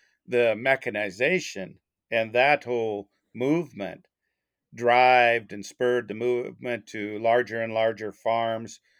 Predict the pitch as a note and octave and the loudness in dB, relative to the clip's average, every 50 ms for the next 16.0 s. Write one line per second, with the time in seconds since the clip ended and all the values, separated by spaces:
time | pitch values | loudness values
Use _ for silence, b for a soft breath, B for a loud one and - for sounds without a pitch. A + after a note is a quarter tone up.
0 | _ _ _ _ - B2+ B2 A#2+ A#2+ A2+ A2 A#2 A2+ A2+ A2 - - - A#2 A2 | _ _ _ _ 0 0 2 2 0 0 2 4 4 4 2 0 -8 -6 -4 -2
1 | A2 A2 A2+ G#2+ A2 A2 A2+ A2 G2+ - - A2+ G2+ G2 A2 A#2+ B2 A#2+ A#2 A2+ | 0 2 2 4 4 2 2 0 -4 -8 -10 -10 -8 -2 0 2 2 2 2 0
2 | A#2+ A#2 A2+ G#2 - - A2 G#2+ G2+ G2 - _ _ _ _ _ _ - C3+ C3+ | -4 -6 -8 -12 -14 -14 -10 -10 -10 -10 -12 _ _ _ _ _ _ -2 0 2
3 | C3+ C3 B2+ B2+ B2 A#2+ A#2+ A2+ A2 A2 A2 A2+ A#2 A2 - B2+ A#2 A#2+ A#2+ - | 2 2 0 0 0 0 0 2 2 2 0 0 -2 -6 -8 -8 -8 -8 -10 -12
4 | - _ _ _ _ _ _ - D3 D3+ C#3+ B2+ A#2+ A#2 G#2+ - - - D#3 F3 | -16 _ _ _ _ _ _ 0 4 4 4 6 4 2 0 -2 -6 -2 0 2
5 | F3 D#3 C3+ A#2+ A2 G2+ A2 A2+ A2 G2 - - A#2 A2+ A2+ A2 A2 A2 A2+ A2 | 4 4 2 2 0 -4 -4 -4 -4 -4 -4 -4 -4 -2 -2 -2 -2 0 0 -2
6 | G#2+ G2 - - G#2+ G2 F#2 - _ _ _ _ _ - B2+ B2+ B2+ - - G#2+ | -4 -6 -8 -8 -6 -6 -6 -8 _ _ _ _ _ 4 6 6 4 4 -2 -10
7 | G2 F2+ G2 F2 F2 A2 C#3 D#3+ F3 C3+ G2 F2 G#2+ G#2+ - _ _ _ _ _ | -14 -12 -14 -14 -10 -6 -4 -2 -2 -2 -4 -6 -10 -12 -18 _ _ _ _ _
8 | _ _ A#2+ A#2+ A#2+ A#2 A2 - - B2 A2+ A2 G#2 G#2+ A2 A2+ A2 A2 A2 G#2+ | _ _ -2 0 0 0 -2 -2 0 0 0 0 -2 -2 0 0 0 0 0 -2
9 | F#2+ F#2 - _ _ _ _ _ _ - A2+ G#2 - - G#2+ F#2+ F#2 G2 A2+ D3 | -4 -6 -10 _ _ _ _ _ _ 2 2 2 2 -2 -10 -10 -8 -6 -4 -4
10 | E3+ - - - - - _ _ _ _ _ _ _ _ _ A#2+ A#2+ B2 B2+ B2 | -4 -6 -8 -12 -20 -20 _ _ _ _ _ _ _ _ _ 0 2 2 4 4
11 | A#2+ A#2+ A#2 A#2 A2+ - - B2 A2+ G#2 G#2 - _ A2 F2 F2+ B2+ C#3 C3+ - | 4 4 4 2 0 -2 -2 -2 0 0 -2 -4 _ -12 -2 2 2 2 2 0
12 | - - B2 A2 G#2+ G#2 G#2 G2 F#2+ F#2 G2 F#2 - - E3 G3 G3 D#3+ B2 G2+ | -6 -6 -4 -4 -4 -4 -6 -8 -8 -10 -14 -14 -4 0 2 2 2 2 -2 -6
13 | F#2 - - _ _ _ _ _ _ _ _ _ - A2 G2+ - - - - C3+ | -10 -12 -16 _ _ _ _ _ _ _ _ _ -6 -6 -6 -8 -12 -4 0 2
14 | D#3 F3 E3+ D3 B2+ G2+ - - _ A2 A2 A2 A2 A2 A2 G#2+ G#2 G#2 G2 G#2+ | 4 4 4 4 2 0 -2 -6 _ -2 0 0 0 -2 -2 -4 -6 -8 -6 -6
15 | A#2 B2 C#3 C#3 A2+ - - - - D3+ F3+ F#3 - - - - G2 F#2 G2+ | -4 -4 -4 -4 -6 -10 -12 -10 -4 -4 -4 -4 -4 -8 -12 -12 -12 -12 -14